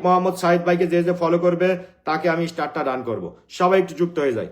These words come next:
সবাই একটু যুক্ত হয়ে যায়। হযরত আলী ভাই, চমৎকার। হযরত আলী ভাইয়ের কমেন্ট একটু মেনশন করে নামাই দেবে। হযরত আলী ভাই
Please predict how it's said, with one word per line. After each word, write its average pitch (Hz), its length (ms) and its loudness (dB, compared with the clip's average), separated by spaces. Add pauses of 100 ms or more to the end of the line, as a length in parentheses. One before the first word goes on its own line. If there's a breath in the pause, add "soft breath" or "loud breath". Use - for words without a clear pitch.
(200)
সবাই 190 360 4
একটু 185 140 0
যুক্ত 175 220 0
হয়ে 147 120 4
যায়। 135 100 2
হযরত 185 320 4
আলী 175 160 4
ভাই, 165 200 2
চমৎকার। 170 500 0
হযরত 170 380 0
আলী 180 140 4
ভাইয়ের 175 220 2
কমেন্ট 175 260 0
একটু 175 160 -2
মেনশন 165 340 -4
করে 156 180 -2
নামাই 143 240 0
দেবে। 98 220 -4 (220 loud breath)
হযরত 185 420 2
আলী 185 160 4
ভাই 175 240 6